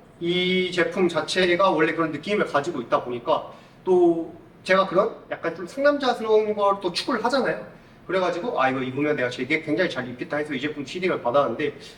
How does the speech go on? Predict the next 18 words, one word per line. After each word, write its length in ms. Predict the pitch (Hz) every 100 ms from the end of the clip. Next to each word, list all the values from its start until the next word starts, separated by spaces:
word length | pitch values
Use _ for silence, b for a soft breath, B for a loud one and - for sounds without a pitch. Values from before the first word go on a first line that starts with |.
| B -
확실히 400 | - - 214 202
반응이 320 | 156 190 160
굉장히 360 | 147 180 196 135
좋더라고요. 500 | 123 127 143 107 98
그래서 300 | 160 160 156
저도 220 | 151 131
굉장히 300 | 117 135 160
좀 140 | 143 139
뿌듯해했고, 760 | 180 170 175 208 214 254 B B B -
그리고 180 | 147
아까 240 | 135 135 156
말씀드렸던 680 | 123 151 135 123 160 175 123
이 40 |
헤이스트가 440 | 139 220 226 185 160
해왔던 360 | 202 208 196
것들이 260 | 139 - 117
있다 140 | 139
보니까 400 | 123 110 - -